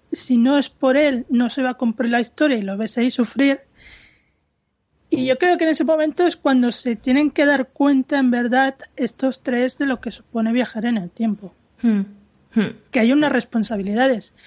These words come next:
Speaker 1: Y esto es algo que la serie nos lo va recordando de vez en cuando.
Speaker 2: Mm.
Speaker 1: De vez en cuando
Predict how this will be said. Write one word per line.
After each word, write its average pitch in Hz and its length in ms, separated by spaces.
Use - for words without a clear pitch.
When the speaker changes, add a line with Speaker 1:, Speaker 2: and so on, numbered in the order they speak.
Speaker 1:
Y 240 100
esto 285 220
es 339 100
algo 320 280
que 277 100
la 233 100
serie 262 360
nos 269 200
lo 233 160
va 226 160
recordando 254 720
de 240 80
vez 214 240
en 247 140
cuando. 214 560
Speaker 2:
Mm. 202 160
Speaker 1:
De 208 80
vez 185 140
en 240 160
cuando 247 440